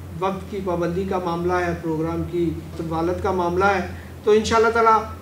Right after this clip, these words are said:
दोबारा जैदी साहब जब कभी लाहौर तशरीफ़ लाएंगे, तो इनसे इनकी, अ, निजी ज़िंदगी के बारे में बात करेंगे,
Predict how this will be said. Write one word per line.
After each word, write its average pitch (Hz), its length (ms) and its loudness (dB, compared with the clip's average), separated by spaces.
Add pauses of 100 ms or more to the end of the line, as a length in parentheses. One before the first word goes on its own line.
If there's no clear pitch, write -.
(220)
दोबारा 202 680 6 (280)
जैदी 185 240 0
साहब 185 240 -2
जब 180 200 0
कभी 175 160 2
लाहौर 165 380 0
तशरीफ़ 180 360 -2
लाएंगे, 180 320 2 (460)
तो 214 160 2
इनसे 247 380 2
इनकी, 240 280 0
अ, 196 840 0
निजी 262 280 6
ज़िंदगी 214 420 2
के 208 120 6
बारे 185 220 4
में 196 200 4
बात 175 280 2
करेंगे, 208 420 4